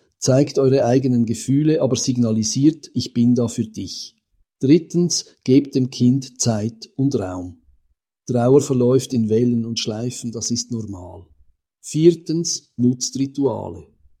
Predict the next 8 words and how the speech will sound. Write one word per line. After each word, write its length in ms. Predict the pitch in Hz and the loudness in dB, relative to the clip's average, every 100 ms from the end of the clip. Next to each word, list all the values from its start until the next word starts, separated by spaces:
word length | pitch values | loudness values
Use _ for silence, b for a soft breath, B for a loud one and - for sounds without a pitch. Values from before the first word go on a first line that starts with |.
| _ _ - | _ _ -10
Sie 160 | - | -4
geben 340 | 131 135 143 143 | 4 4 4 -2
Struktur 720 | - 139 139 143 170 190 185 | -2 -6 -4 -2 0 0 0
und 180 | 139 120 | -4 0
helfen 360 | 120 127 139 | 0 0 -4
beim 180 | 127 123 | -4 -4
Abschied 460 | 107 - - 110 107 | -8 -8 -6 -6 -8
nehmen. 460 | 90 92 92 92 | -10 -12 -14 -16